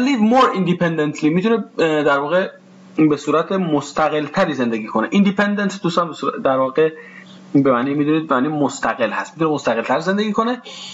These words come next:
نسبت به یک تینیجر. And he or she would enjoy، و اون لذت خواهد برد از زندگیش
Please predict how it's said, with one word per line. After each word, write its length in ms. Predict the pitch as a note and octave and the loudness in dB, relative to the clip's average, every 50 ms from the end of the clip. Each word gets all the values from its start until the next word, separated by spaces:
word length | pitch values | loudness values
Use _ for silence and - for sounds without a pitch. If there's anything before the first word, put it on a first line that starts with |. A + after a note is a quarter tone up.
| - - - | -8 -4 -2
نسبت 300 | D3+ C#3 - F3 E3+ E3 | -2 0 0 0 0 0
به 100 | D#3+ D#3+ | 0 -2
یک 120 | D#3+ - | -2 -2
تینیجر. 500 | - - D3 C#3+ C3 B2+ B2 D#3+ F#3 G#3 G#3+ - - - - - - - - | 0 0 2 2 2 2 2 2 2 0 0 -6 -14 -20 -20 -20 -12 -4 -2
And 240 | F3+ F#3+ A3+ A#3+ F#3 | 0 0 2 0 0
he 140 | D#3 F3 G3+ | 2 2 2
or 160 | E3+ D#3+ C#3+ | 2 2 0
she 160 | - - A3+ | 0 0 0
would 540 | A3 F3+ E3 F3 A3+ C4 - - - - F3 | 0 2 4 4 4 4 4 0 -2 -2 0
enjoy، 580 | F3 E3+ E3 D3 C3+ E3 C#3+ B2+ A#2 A#2 A#2 C3+ | 0 0 0 0 2 2 2 2 0 -2 -2 0
و 240 | C#3+ C3 D3+ D#3 - - | 0 0 0 -2 -2 -2
اون 140 | D#3 D3+ | 0 2
لذت 380 | C#3 C3 C3 B2+ C3 D#3 F3+ - | 2 2 2 2 2 0 0 2
خواهد 320 | - G3+ G3+ G3+ F#3+ G3 | 2 2 2 2 2 0
برد 220 | - G#3 G#3 G3+ G3 - | 0 0 0 0 -2 -4
از 180 | - - E3 E3 | -4 -2 -2 -2
زندگیش 560 | - E3+ E3 E3+ E3 E3 E3 F#3 F3+ - - | -2 -2 -2 0 0 0 0 0 -2 -2 -6